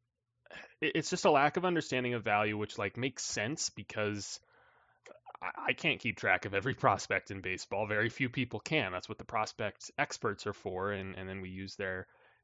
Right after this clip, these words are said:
information, apply it, apply some adjustments on our end, and it spits out a number for us. A-, and that makes it all a lot easier. But it, it is very easy for fans to get into this mindset of,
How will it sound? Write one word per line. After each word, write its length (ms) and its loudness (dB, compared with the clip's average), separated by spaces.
information, 760 0
apply 380 -2
it, 180 -4
apply 300 8
some 180 -4
adjustments 520 -4
on 140 0
our 260 -2
end, 420 -4
and 380 -4
it 120 -8
spits 260 -6
out 140 0
a 40 -2
number 240 0
for 280 -4
us. 260 -8
A-, 40 -2
and 280 -4
that 200 -2
makes 240 -4
it 60 -2
all 280 0
a 60 -4
lot 280 -4
easier. 440 -4
But 180 -2
it, 120 2
it 100 4
is 160 6
very 300 4
easy 320 0
for 120 -2
fans 360 -4
to 80 -6
get 100 -2
into 100 -6
this 140 -10
mindset 520 -4
of, 280 -2